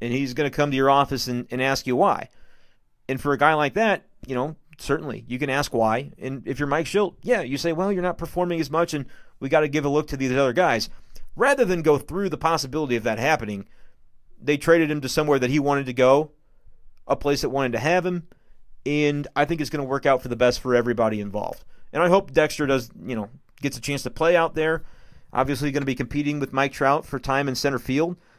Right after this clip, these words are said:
Um, it's gonna be a really good position battle in spring training between those two, obviously. But, um, you know, hopefully best things can happen for Fowler in twenty twenty-one. I think that even though my reaction,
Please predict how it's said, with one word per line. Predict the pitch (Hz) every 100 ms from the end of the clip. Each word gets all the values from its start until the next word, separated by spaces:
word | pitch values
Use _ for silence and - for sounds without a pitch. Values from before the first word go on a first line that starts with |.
| -
Um, | - 113 117
it's | 120
gonna | - 139
be |
a | 127
really | 123 143 135
good | 135 127
position | 123 135 131 131
battle | 131 139 151
in | 127
spring | - 135
training | - 123 143 151
between | 135 131 120
those | 123 123
two, | 156 170 -
obviously. | 120 127 131 160 175 - - - - -
But, | - 135 147 156
um, | 160 147 120 110 - - _ _ _ -
you | 147
know, | 135
hopefully | 151 180 165 170 160 -
best | - - - - 147 139 170 165
things | 165 160 147 127 - _ _ -
can | 127 139
happen | 139 131 127
for | 127
Fowler | 135 131 127 117
in | 113
twenty | 131 120
twenty-one. | 127 117 123 123 - - _ _ _ _ _ -
I | 135
think | 135 170 165 -
that | 139 139 - -
even | - 160 151
though | 143 143 143 143 - - -
my | 127
reaction, | 127 120 120 139 143 151 156